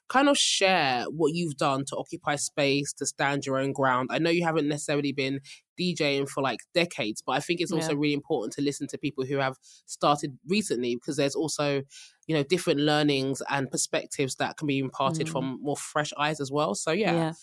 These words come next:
Speaker 1: tell us what, you know, what have you done? <laughs>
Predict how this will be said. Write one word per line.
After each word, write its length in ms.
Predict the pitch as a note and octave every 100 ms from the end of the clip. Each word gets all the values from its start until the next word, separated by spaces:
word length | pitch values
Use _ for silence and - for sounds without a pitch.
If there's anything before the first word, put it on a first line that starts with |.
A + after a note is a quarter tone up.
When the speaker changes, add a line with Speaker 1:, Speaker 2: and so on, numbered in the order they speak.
| - _ -
Speaker 1:
tell 180 | A3+ F#3
us 320 | - - -
what, 360 | D#3 F3+ F3 - -
you 100 | E3+
know, 280 | A2+ A#2 - _ _ _ _ _ _ _ _ _ _
what 180 | C3 G#3+
have 100 | G#3
you 140 | F3+ F#3+
done? 480 | E3+ D3+ A#2 A#2 - - -
<laughs> 300 | F3+ D3+